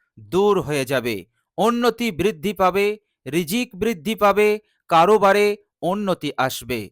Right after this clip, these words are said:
ইনশাআল্লাহ। বিপদ আপদ মুসিবত দূর হবে, আল্লাহ পাক পেরেশানি হতে আপনাকে নাজাত দান করে দেবেন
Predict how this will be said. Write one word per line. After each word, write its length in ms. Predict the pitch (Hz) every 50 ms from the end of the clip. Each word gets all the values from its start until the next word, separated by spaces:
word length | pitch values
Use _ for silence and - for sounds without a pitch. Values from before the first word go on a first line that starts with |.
| _
ইনশাআল্লাহ। 1300 | - 208 214 208 196 180 147 - - - - 156 - 131 139 127 123 120 120 127 131 143 160 175 185 180 156 - _ _ _ _ -
বিপদ 520 | 127 180 220 196 - 226 233 233 240 233 233 -
আপদ 460 | - 185 190 185 - 214 214 220 220 214 -
মুসিবত 680 | 156 160 175 175 - - 233 220 208 214 208 214 208 - _ _ _ _ -
দূর 360 | 113 110 107 175 208 226 214
হবে, 380 | 180 202 214 202 220 220 220 220 220 _ _ _ _ -
আল্লাহ 360 | 180 196 185 175 170 160 151
পাক 300 | - - 156 156 156 151 - _ -
পেরেশানি 480 | 147 143 143 139 - 175 185 202 208
হতে 420 | 190 202 202 202 208 208 214 214 214 - _ _ _
আপনাকে 580 | - 165 160 - 160 160 151 - - 196 202 190
নাজাত 640 | 156 135 131 127 117 139 147 156 180 202 214 214 _ _ _ _ _ 110
দান 480 | 107 - 135 139 156 165 170 165 156
করে 260 | 139 - 127 113 110
দেবেন 360 | 101 113 107 95 117 107 95